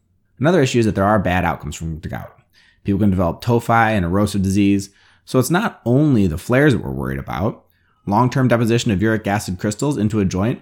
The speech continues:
can destroy that joint. So treating to just improve symptoms in patients who are asymptomatic but still having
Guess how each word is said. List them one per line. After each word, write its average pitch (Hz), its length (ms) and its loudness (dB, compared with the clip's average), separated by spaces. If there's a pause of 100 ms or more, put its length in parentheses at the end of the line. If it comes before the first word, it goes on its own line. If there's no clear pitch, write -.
(120)
can 107 160 0
destroy 110 400 0
that 95 220 0
joint. 113 380 -4 (560)
So 101 240 -2
treating 147 460 4
to 113 160 0
just 120 400 0
improve 98 400 -2
symptoms 104 560 -2
in 90 100 -4
patients 95 360 -2
who 98 80 -2
are 92 80 -2
asymptomatic 104 760 0
but - 140 -6
still 98 200 -4
having 98 460 -2